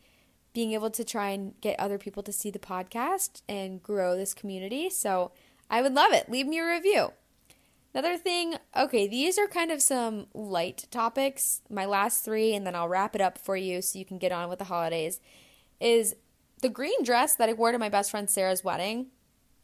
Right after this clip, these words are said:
Slay. I have never felt more gorgeous in my life. Um, yeah, that dress in itself kind of made my year, but my best friend Sarah getting married also made my year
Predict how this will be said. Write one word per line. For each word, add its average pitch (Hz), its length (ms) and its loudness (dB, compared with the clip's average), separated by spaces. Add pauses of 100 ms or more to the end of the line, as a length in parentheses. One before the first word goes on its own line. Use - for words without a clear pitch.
(280)
Slay. 196 720 2 (160)
I 226 100 4
have 226 180 2
never 220 300 0
felt 277 220 0
more 233 160 -2
gorgeous 208 520 0
in 254 60 -2
my 254 140 0
life. 208 480 -2 (520)
Um, 214 440 0
yeah, 196 240 -2 (260)
that 226 260 2
dress 269 280 2
in 240 160 -4
itself 233 380 0
kind 214 200 -4
of 226 60 -4
made 208 180 0
my 202 100 -2
year, 190 460 -2 (300)
but - 380 0 (140)
my 214 220 0
best 208 220 2
friend 220 340 -2
Sarah 214 400 0
getting 214 260 -2
married 208 440 -2 (400)
also 208 340 2
made 208 220 -2
my 208 140 -2
year 196 520 -2